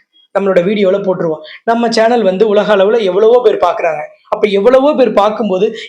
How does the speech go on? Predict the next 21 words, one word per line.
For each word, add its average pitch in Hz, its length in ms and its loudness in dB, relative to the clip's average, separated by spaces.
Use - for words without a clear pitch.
இடைத்தரகர் 254 640 0
இல்லாம 226 280 2
நீங்க 220 160 -2
நேரடியா 302 540 2
உங்க 220 200 0
பொருளை 202 280 0
விக்கிறதுக்கு 214 540 -2
இது 202 120 -2
ஒரு 175 160 -2
வாய்ப்பு. 160 280 -8
அதை 226 200 2
நீங்க 220 260 0
பயன்படுத்திக்கலாம். 185 640 -2
இதுல 247 200 2
வந்து 233 240 0
என்ன 240 140 -2
மாதிரி 247 260 0
பொருள்லாம் 220 340 2
வரும், 202 260 0
இந்த 202 160 -4
என்னோட 208 200 2